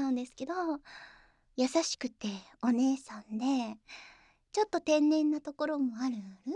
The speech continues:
シェさん。うん、求人を出して、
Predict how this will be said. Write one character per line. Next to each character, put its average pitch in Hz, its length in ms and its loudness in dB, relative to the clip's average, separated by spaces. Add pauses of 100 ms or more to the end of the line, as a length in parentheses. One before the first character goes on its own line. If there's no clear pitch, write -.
シ 539 140 -4
ェ 330 40 -10
さ - 200 -14
ん。 240 80 -12 (840)
う 302 40 0
ん、 277 360 0 (100)
求 302 300 -2
人 302 380 2
を 311 40 0
出 302 140 0
し - 160 -10
て、 302 580 -2